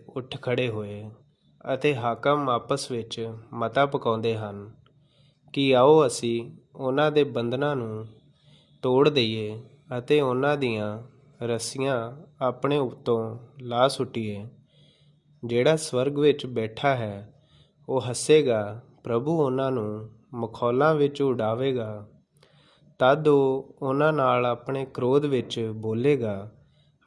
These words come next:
ਅਤੇ ਆਪਣੇ ਕ੍ਰੋਧ ਨਾਲ ਉਹਨਾਂ ਨੂੰ ਘਬਰਾਹਟ ਵਿੱਚ ਪਾ ਦੇਵੇਗਾ। ਪਰ ਮੈਂ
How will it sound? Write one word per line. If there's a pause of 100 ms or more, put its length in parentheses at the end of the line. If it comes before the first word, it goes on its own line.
ਅਤੇ
ਆਪਣੇ
ਕ੍ਰੋਧ
ਨਾਲ
ਉਹਨਾਂ
ਨੂੰ (320)
ਘਬਰਾਹਟ
ਵਿੱਚ (160)
ਪਾ
ਦੇਵੇਗਾ। (600)
ਪਰ
ਮੈਂ